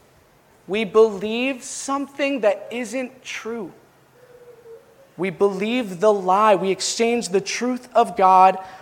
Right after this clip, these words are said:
for a lie. In Genesis two and three that I read at the beginning of the message,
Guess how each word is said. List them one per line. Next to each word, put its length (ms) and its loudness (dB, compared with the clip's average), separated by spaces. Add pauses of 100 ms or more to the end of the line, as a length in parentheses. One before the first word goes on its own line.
for 480 4
a 60 4
lie. 380 4
In 240 -2
Genesis 540 -2
two 240 -4
and 120 -2
three 260 -2
that 180 8
I 60 10
read 320 2
at 120 2
the 60 -8
beginning 380 -4
of 80 -2
the 40 -4
message, 760 -4